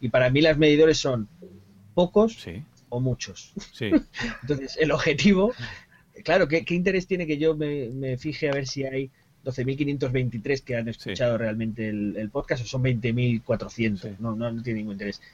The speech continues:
Speaker 1: Yo quiero que llegue un momento en que eso diga que hay cien mil o doscientos mil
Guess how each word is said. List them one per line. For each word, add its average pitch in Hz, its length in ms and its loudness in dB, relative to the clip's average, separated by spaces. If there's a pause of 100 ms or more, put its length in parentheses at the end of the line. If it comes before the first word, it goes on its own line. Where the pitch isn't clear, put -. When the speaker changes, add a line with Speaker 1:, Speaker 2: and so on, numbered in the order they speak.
Speaker 1:
Yo 135 120 2
quiero 160 220 4
que 135 180 4
llegue 143 200 6
un 156 60 6
momento 156 340 6
en 131 120 4
que 131 160 2
eso 139 220 4
diga 131 280 2
que 131 120 0
hay 139 100 4
cien 110 280 -2
mil 151 300 0
o 101 100 -6
doscientos 110 520 -8
mil 160 220 0